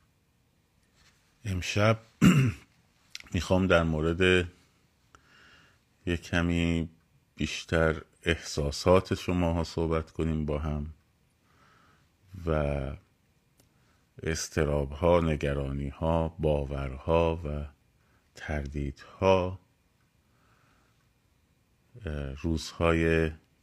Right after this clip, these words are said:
پرهیجانی رو هممون می‌گذرونیم و ساعتهای پرهیجانی رو و باید بدونیم که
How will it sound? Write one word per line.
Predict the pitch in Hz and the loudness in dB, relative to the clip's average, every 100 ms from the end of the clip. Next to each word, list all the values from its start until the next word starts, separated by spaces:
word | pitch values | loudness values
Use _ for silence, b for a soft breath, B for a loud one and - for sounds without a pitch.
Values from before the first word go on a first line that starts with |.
| _ _ _ b b - | _ _ _ b b -8
پرهیجانی | - 78 76 78 76 76 82 87 92 | -2 -2 0 0 0 0 2 2 2
رو | 95 | 2
هممون | 92 92 90 90 90 | 0 0 0 0 -2
می‌گذرونیم | 85 90 82 85 87 85 85 85 | -2 -4 -2 0 2 2 -2 -2
و | 76 | -4
ساعتهای | - - 71 71 - 80 | -6 -6 -6 -6 -6 -6
پرهیجانی | 78 - 71 71 69 71 82 85 90 | -6 -8 -6 -6 -6 -6 -4 -4 -4
رو | 92 90 95 _ b b b b b b b _ - | -4 -6 -10 _ b b b b b b b _ -4
و | 80 | -2
باید | 78 78 80 85 | 0 0 0 0
بدونیم | 85 85 85 85 85 | 0 2 0 0 -2
که | - 85 80 80 | -2 -2 0 -2